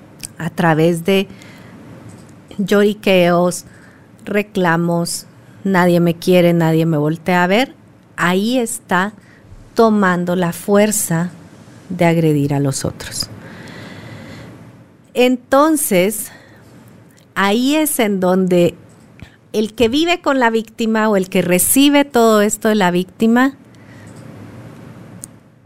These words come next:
trata de salvar el día o trata de hacer cosas para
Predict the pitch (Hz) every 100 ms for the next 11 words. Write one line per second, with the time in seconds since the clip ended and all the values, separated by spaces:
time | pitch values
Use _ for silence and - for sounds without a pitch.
0 | _ - 220 247 - 269 226 190 - 220
1 | 196 202 220 220 220 214 339 302 165 170
2 | - 214 220 226 214 185 165 - 196 -
3 | 226 226 - 240 330 - 285 294 - 208
4 | 185 175 170